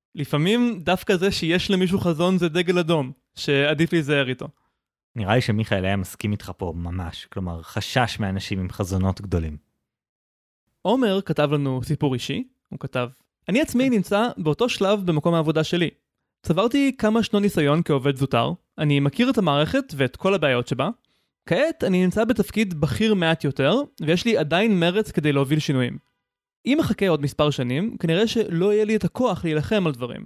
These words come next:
Speaker 1: והפוך מערכתי מדי, גם אם מגיע לעמדה בכירה יותר בארגון."
Speaker 2: כמו שאמרתי, רוב המגיבים מסכימים איתי, כי אתה לא יכול לחכות, אתה לא יכול לתת לעצמך להפוך להיות איש של המערכת שאותה אתה רוצה לשנות.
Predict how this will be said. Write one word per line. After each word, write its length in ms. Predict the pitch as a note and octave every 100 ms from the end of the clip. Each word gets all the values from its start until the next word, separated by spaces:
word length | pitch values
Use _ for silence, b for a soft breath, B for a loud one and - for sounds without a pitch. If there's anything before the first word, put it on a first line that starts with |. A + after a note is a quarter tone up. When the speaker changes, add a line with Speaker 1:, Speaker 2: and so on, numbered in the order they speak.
| - -
Speaker 1:
והפוך 640 | C3+ C3+ - A3 - -
מערכתי 480 | D#3+ D3 C#3 - D#3+
מדי, 220 | C#3 - - _ _ -
גם 140 | D3 G3+
אם 120 | A3+
מגיע 340 | E3+ E3+ G#3
לעמדה 380 | E3+ C3+ B2+ D3+ E3
בכירה 280 | C#3+ C#3+ D3
יותר 320 | C#3 D#3 C#3+
בארגון." 420 | B2+ B2 B2+ B2+ D#3+ - _ _ _ _ _ _ _ _ _ _ -
Speaker 2:
כמו 160 | A2+ A#2
שאמרתי, 420 | F3 F#3+ F3+ B2+ - -
רוב 220 | A2 B2
המגיבים 440 | C3 A#2+ G#2+ A2+ A#2
מסכימים 400 | - G#2 G2 A2
איתי, 240 | - E2+ - _ _ -
כי 140 | -
אתה 120 | F#2+ G#2
לא 140 | C3
יכול 220 | G#3 G3
לחכות, 400 | C#3+ G#2+ G2 F2
אתה 140 | G2 G#2+
לא 120 | C#3
יכול 240 | F#3 D#3+
לתת 280 | C3+ C#3+ C#3+
לעצמך 580 | C#3 A#2 - G#2 - B2+ D3
להפוך 300 | A2 C3 B2+
להיות 220 | A2+ - -
איש 120 | D3+
של 140 | D#3
המערכת 640 | G#2 G2 F2+ A#2 - D#3+ -
שאותה 340 | F2+ - C#3
אתה 100 | A2+
רוצה 220 | F#2+ -
לשנות. 380 | G2 G2 F#2